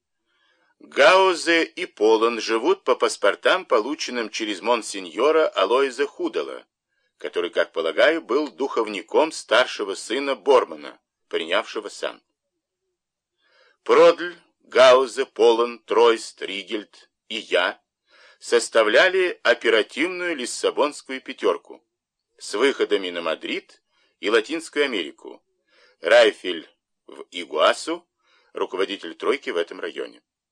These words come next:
Задание взять в наблюдение Штирлица я получил по телефону из Мадрида от Кемпа, который назвал пароль подчинения:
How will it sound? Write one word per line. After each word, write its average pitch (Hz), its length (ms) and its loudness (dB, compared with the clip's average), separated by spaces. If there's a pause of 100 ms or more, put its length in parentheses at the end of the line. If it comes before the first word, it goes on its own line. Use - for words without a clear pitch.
(1200)
Задание 165 680 4
взять 120 720 0
в 73 120 -20
наблюдение 107 600 -2
Штирлица 90 800 -8 (440)
я 151 240 0
получил 180 420 -6
по 165 140 -10
телефону 151 540 -4
из 120 260 -12
Мадрида 123 520 -4
от - 240 -10
Кемпа, - 480 -4 (680)
который 160 380 0
назвал 160 560 0 (360)
пароль 127 420 4
подчинения: 78 880 -8